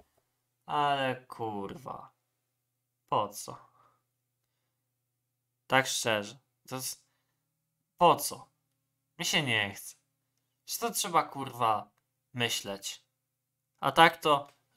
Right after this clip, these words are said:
im mniej słów mówisz na minutę, tym więcej masz czasu na zastanawianie się, jakie jest kolejne. No. I ja nie muszę wtedy mieć pary w mózgu, a wy możecie se puścić razy dwa i też jest git.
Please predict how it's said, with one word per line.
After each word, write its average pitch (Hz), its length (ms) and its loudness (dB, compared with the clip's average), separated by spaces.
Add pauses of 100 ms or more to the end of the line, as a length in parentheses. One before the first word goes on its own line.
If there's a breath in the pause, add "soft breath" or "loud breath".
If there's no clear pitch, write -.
(100)
im 190 240 2
mniej 151 280 2
słów 147 320 -2
mówisz 135 340 -4
na 123 140 0
minutę, 147 680 -2 (640)
tym 139 200 -2
więcej 147 380 4
masz 123 240 0
czasu 135 320 2
na 120 200 6
zastanawianie 123 760 2
się, - 140 -2
jakie 113 300 0
jest 113 240 -6
kolejne. 104 480 -2 (1040)
No. 120 580 -4 (960)
I 127 420 2
ja 139 340 8
nie 131 140 -2
muszę 131 360 -2
wtedy 110 300 -6 (200)
mieć 110 220 -6
pary 165 400 6
w 139 60 -8
mózgu, 127 720 -4 (600)
a 120 120 0
wy 120 160 0
możecie 117 360 -4
se - 160 -6
puścić - 380 -6
razy 113 320 -2
dwa 107 320 2
i 104 80 -4
też 104 240 -12
jest 101 160 -16
git. 101 380 -16